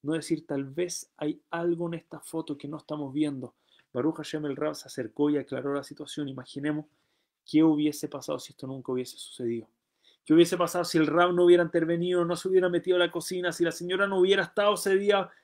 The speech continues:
personalmente para explicar la historia? Nunca se hubiese sabido la verdad. Y esta es la actitud que tenemos que tener cuando escuchamos algo mal o vemos algo mal del prójimo. Antes de saltar a juzgar, antes de sentir que ya vimos todo, ya tenemos la verdad, ya sabemos lo que pasó, primero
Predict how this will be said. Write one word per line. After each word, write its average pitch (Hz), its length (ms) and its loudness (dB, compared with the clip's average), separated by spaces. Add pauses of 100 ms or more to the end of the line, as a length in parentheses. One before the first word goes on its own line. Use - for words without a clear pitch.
(140)
personalmente 196 800 2
para 196 120 0
explicar 190 440 -2
la 196 80 0
historia? 180 500 -2 (560)
Nunca 165 300 -8
se 156 140 -8
hubiese 143 200 -2
sabido 127 320 -6
la 123 80 -4
verdad. 110 300 -12 (640)
Y 139 60 -4
esta 147 160 -2
es - 20 2
la 156 60 2
actitud 143 280 -2
que 143 80 -2
tenemos 135 300 -8
que 131 100 -8
tener 120 340 -4 (240)
cuando 120 220 -4
escuchamos 151 640 -8
algo 143 260 -2
mal 131 320 -6
o 127 120 -6
vemos 151 360 -4
algo 147 220 -2
mal 143 200 -6
del 139 160 -2
prójimo. - 500 -14 (400)
Antes 156 400 -6
de 147 80 -8
saltar 151 560 -6
a 147 40 -12
juzgar, 147 480 -2
antes 160 220 -8
de 160 60 -8
sentir 170 460 -6
que 156 120 0
ya 190 140 4
vimos 220 320 0
todo, 240 280 8
ya 196 160 6
tenemos 240 320 4
la 240 120 4
verdad, 247 280 4
ya 214 100 2
sabemos 247 440 8
lo 240 120 6
que 220 120 4
pasó, 214 400 4
primero 240 720 8